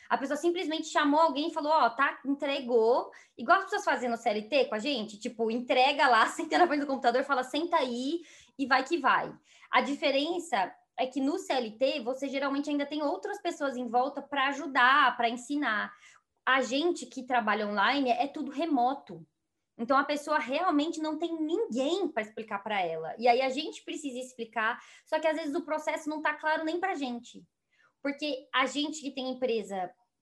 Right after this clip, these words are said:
digital e que tá fazendo isso, que é um trabalho novo, né? Ser infoprodutor é um trabalho super recente. Ninguém sabe direito o que tá fazendo.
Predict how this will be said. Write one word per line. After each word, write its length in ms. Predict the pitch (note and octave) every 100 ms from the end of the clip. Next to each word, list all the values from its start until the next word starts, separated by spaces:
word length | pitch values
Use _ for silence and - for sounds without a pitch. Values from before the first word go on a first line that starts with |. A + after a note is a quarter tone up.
| _ G#3+
digital 960 | E3+ F#3+ G3 - B3+ C#4 G#3 F3+ F3 _
e 200 | A#3+ G#3+ G#3+
que 300 | A#3 G#3+ A3 _
tá 120 | A3
fazendo 380 | A3 A3+ A3+ A3+
isso, 220 | G#3+ A3
que 120 | -
é 60 | B3+
um 200 | D#4+ F4 - _
trabalho 420 | B3 G#3 G#3 G3+
novo, 580 | G#3+ A3+ D#4+ A3 F#3 E3 _
né? 220 | G#3+ B3+
Ser 240 | - E4 F4
infoprodutor 540 | D#4 C4 B3+ B3 B3+
é 40 |
um 40 | D4
trabalho 220 | D4+ D#4
super 500 | - - B3+ C4+ F#4+
recente. 680 | G4+ B4+ G4 A3+ F3 - E3 _ - - -
Ninguém 320 | G4 G4 B4+
sabe 260 | - D4+ A#3+
direito 380 | B3+ A3+ G#3
o 20 | A3
que 80 |
tá 120 | - F#3+
fazendo. 560 | G3 F3+ F3+ E3+ E3+